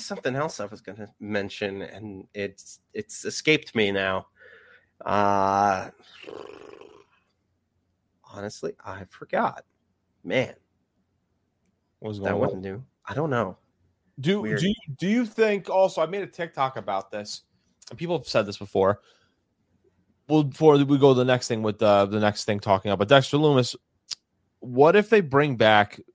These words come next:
Speaker 2: Gargano and LeRae, form the
Speaker 1: And bring
Speaker 2: Way,
Speaker 1: back the Way?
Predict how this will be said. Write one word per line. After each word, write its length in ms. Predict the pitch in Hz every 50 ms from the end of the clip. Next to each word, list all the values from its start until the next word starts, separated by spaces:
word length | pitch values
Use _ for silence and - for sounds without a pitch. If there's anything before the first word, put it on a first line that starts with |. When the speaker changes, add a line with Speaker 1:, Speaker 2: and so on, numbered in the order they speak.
| _ -
Speaker 2:
Gargano 560 | 117 123 113 113 110 113 110 113 113 113 117
and 80 | 120 123
LeRae, 500 | 123 117 107 104 98 95 92 101 101 104 104 _ _ _ _ _ _ _ _ _ _
form 360 | _ - 135 123 127 131 135
the 80 | 139 127
Speaker 1:
And 120 | 131 135
bring 200 | 123 131 127 127
Speaker 2:
Way, 60 | 113
Speaker 1:
back 260 | 117 120 123 120 -
the 80 | - 120
Way? 400 | 107 110 110 117 120 127 131 131